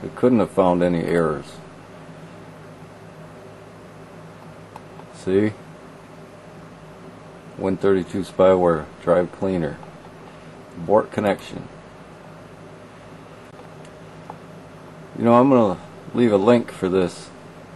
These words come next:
in my video description, and if you don't have Avast, I dare you to take this test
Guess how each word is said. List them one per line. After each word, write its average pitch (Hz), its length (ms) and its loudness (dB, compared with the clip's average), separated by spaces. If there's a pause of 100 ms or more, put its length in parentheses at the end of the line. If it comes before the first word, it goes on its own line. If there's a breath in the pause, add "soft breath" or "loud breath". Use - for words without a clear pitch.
(280)
in 95 160 -4
my 90 180 0
video 92 460 0
description, 85 600 -4
and 82 440 -4 (1080 loud breath)
if 90 140 -6
you 123 120 6
don't 127 300 6
have 95 220 4
Avast, 82 720 -2 (1160)
I 101 100 2
dare 104 280 6
you 90 140 4
to 87 80 -4
take 92 280 -4
this 90 200 -8
test - 520 -4